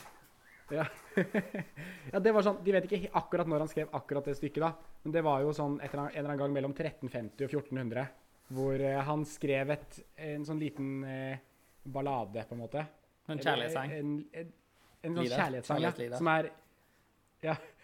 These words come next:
Speaker 1: som er for-, hvor notene er formet så, eller notelinjene er formet i et hjerte. Og det skal vel sette, eh, trubaduren da, i s-, god stemning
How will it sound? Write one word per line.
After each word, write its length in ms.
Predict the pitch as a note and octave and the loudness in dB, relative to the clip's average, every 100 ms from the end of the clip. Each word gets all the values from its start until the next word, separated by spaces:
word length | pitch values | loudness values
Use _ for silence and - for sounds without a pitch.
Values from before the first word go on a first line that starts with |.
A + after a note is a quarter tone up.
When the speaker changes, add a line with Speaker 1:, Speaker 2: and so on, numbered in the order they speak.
| - | -18
Speaker 1:
som 140 | - F3+ | 2 2
er 40 | |
for-, 200 | F#3 G3+ F3 | 2 -2 4
hvor 120 | F#3 | 6
notene 560 | G#3 F3+ C3+ - D3+ E3 | 6 4 2 -2 2 6
er 40 | D#3+ | 4
formet 680 | - G3 C#3+ A#2+ B2 E3+ - | 8 6 6 0 2 0 2
så, 160 | E3+ E3+ | 0 2
eller 140 | F3 | 2
notelinjene 640 | G3+ D3+ C#3+ C#3 C3 D#3 G3+ | 2 2 0 0 0 2 4
er 100 | E3 | 2
formet 560 | - F#3+ B2+ A2+ C#3 D3 | 4 2 2 -2 -4 -4
i 100 | C#3+ | -4
et 80 | |
hjerte. 500 | D#3 E3 - _ G3+ G#3 - _ _ - - - _ | -2 -4 -6 _ -4 -4 -14 _ _ -20 -20 -20 _
Og 40 | E3 | 2
det 140 | F#3+ | 4
skal 160 | F#3+ E3 | 6 6
vel 80 | E3+ | 6
sette, 360 | G3+ F#3+ - C3 | 4 2 -2 2
eh, 440 | C3+ C3+ C3 C3 C3 - - - | 4 6 4 2 0 -10 -20 0
trubaduren 540 | E3 F3 D#3+ C#3 E3 | 4 6 6 4 4
da, 100 | G#3 - | 0 -2
i 140 | E3 D3+ | -2 -2
s-, 100 | D#3 | -2
god 180 | D3 C#3+ | -4 0
stemning 380 | D3 B2 C3 | 0 0 -2